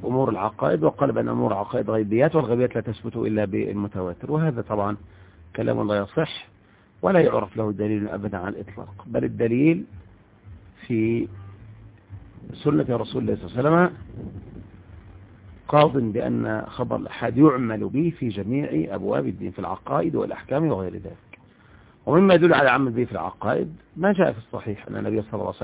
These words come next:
وسلم لما أرسل معاذا إلى اليمن قال: "إنك تقدم قوما أهل كتاب فليكن أول ما تدعوهم إليه شهادة أن لا إله إلا الله"، وهذه عقائد.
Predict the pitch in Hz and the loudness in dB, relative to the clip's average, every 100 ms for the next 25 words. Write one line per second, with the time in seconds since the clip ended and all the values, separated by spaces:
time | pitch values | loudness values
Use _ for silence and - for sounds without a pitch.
0 | 104 101 98 110 - 107 98 117 117 113 | -4 -2 -2 -4 -4 -4 0 2 2 0
1 | 104 113 113 113 - - - - - 139 | 0 0 0 -4 -12 -20 -20 -18 -4 0
2 | 151 135 127 127 143 117 117 - 139 123 | 2 2 0 -2 -2 -2 -2 2 2 2
3 | 117 135 127 117 131 151 170 160 - - | -2 -2 -2 -4 2 4 4 0 -4 -20
4 | - - 175 175 160 139 - 180 151 139 | -20 0 4 4 2 0 6 8 8 6
5 | 160 180 156 170 170 185 202 - - - | 4 2 2 2 4 4 2 0 -10 -14
6 | - 147 170 208 240 - - 170 135 117 | 0 6 8 8 4 0 2 4 4 2
7 | 110 95 110 151 196 190 180 - - | -2 -4 -4 4 6 6 4 0 -8